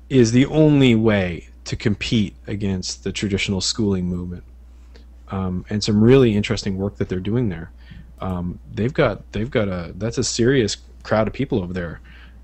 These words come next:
Um, we had some preliminary chatter today about maybe me going over. Um, I just hope they don't mean in January. <laughs> There's gotta be a better time to visit Sweden. And no offense to my Swedish friends. It, I feel the same way about P E I. January is not the time to come.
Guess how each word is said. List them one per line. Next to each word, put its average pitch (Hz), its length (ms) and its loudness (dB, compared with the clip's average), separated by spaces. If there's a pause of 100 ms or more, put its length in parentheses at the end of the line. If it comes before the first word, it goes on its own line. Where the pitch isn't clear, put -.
(100)
Um, 87 460 -4 (160)
we 107 120 4
had 110 200 4
some 95 200 0
preliminary 110 500 4
chatter 92 320 0
today 101 280 -2
about 87 240 -2
maybe 92 240 -2
me 90 140 -2
going 87 240 -2
over. 98 340 -4 (720)
Um, 87 380 -8 (100)
I - 40 -10
just 95 180 -4
hope 117 200 2
they 104 80 2
don't 95 160 2
mean 92 120 2
in 85 120 -2
January. 90 680 -2 (120)
<laughs> - 180 -16
There's - 1300 -8 (800)
gotta 113 220 6
be 110 100 8
a 95 60 6
better 90 200 4
time 92 280 0
to 87 60 0
visit 85 260 -2
Sweden. 92 500 0
And 117 140 8
no 139 160 10
offense 139 380 4
to 123 100 -2
my 110 120 6
Swedish 127 420 2
friends. 113 540 0 (160)
It, 98 280 -4
I 104 120 2
feel 110 200 4
the 104 100 6
same 110 260 4
way 110 140 8
about 104 360 2
P 101 260 0
E 110 60 6
I. 104 220 4
January 101 520 6
is 87 120 -2
not 110 140 2
the 104 60 -8
time 104 220 0
to 95 80 -4
come. 104 280 -2